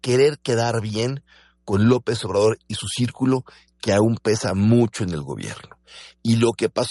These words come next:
esta semana te ratifica, obviamente, el enorme peso que tiene López Obrador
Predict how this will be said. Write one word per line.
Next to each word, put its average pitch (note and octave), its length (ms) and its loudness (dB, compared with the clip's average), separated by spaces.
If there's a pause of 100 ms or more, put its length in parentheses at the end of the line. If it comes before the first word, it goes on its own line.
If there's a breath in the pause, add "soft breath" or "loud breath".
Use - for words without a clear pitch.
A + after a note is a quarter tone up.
esta - 200 -4
semana D3 420 -2
te A2 160 -2
ratifica, A2+ 720 -2
obviamente, G#2+ 680 0 (380 soft breath)
el A2+ 240 2
enorme B2 680 2
peso - 380 -6 (540 loud breath)
que G2 100 -10
tiene G#2 280 0
López A2 440 0
Obrador F2 640 -2